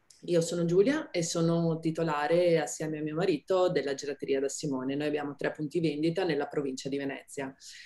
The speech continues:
e questo è uno, eh, dei punti di partenza da dove siamo partiti, appunto, per capire cosa fare del nostro commercio elettronico, nel senso, ehm, abitando i-, avendo le gelaterie in centri,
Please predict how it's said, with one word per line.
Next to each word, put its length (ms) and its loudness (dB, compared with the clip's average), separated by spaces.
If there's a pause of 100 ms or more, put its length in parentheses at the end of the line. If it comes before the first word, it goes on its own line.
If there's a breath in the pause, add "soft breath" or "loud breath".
(300 loud breath)
e 120 6
questo 680 6
è 280 6
uno, 540 2
eh, 460 0
dei 180 0
punti 300 -4
di 100 -2
partenza 520 2
da 100 2
dove 200 0
siamo 320 -4
partiti, 520 0
appunto, 400 0
per 160 4
capire 460 2
cosa 340 2
fare 360 -2
del 120 4
nostro 320 -4
commercio 400 -4
elettronico, 600 0
nel 160 2
senso, 600 -4 (400 soft breath)
ehm, 800 4
abitando 800 2
i-, 240 0
avendo 300 0
le 80 4
gelaterie 600 -2
in 180 -2
centri, 760 -2